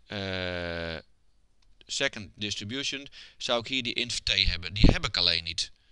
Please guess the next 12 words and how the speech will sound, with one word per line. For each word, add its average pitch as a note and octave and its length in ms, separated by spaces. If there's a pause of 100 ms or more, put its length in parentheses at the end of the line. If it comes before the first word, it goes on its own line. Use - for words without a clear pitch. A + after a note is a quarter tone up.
(600)
Dus - 140
misschien B2 240
kan A2+ 160
een A#2+ 160
van A#2 140
jullie B2+ 200
alvast G#2+ 300
de - 60
inv A2 240
t - 100
even D3 480
berekenen. C#3 540